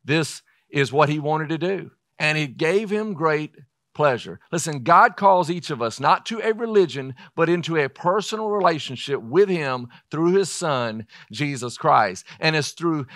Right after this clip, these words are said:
this relationship that we find God's peace, God's purpose, and hope. And we find our brand new extended family in Christ. First Corinthians one nine says, "God is faithful,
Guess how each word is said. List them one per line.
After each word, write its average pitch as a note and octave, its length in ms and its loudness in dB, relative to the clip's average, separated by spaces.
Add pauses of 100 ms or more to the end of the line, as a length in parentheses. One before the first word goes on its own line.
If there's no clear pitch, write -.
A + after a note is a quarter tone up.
(120)
this G3+ 480 -2
relationship D3+ 680 0
that C3 160 -4
we C#3+ 120 -8
find C3 320 -4
God's A2+ 280 0
peace, G3 460 -8 (300)
God's C3 320 4
purpose, B2 600 -6 (480)
and A#2+ 320 -4
hope. D3 360 -2
And C#3+ 120 -4
we C#3 100 -4
find C#3 240 -4
our A2 140 -2
brand D3+ 480 -6
new C#3 220 -8
extended D3+ 720 -10
family F#2+ 460 -6 (260)
in B2+ 160 -6
Christ. C3+ 560 -2 (200)
First F3+ 220 -4
Corinthians D#3 540 -4
one D#3+ 180 -2
nine D#3 320 2
says, C3+ 240 -8
"God D#3 300 6
is C#3+ 120 -6
faithful, E3 580 -6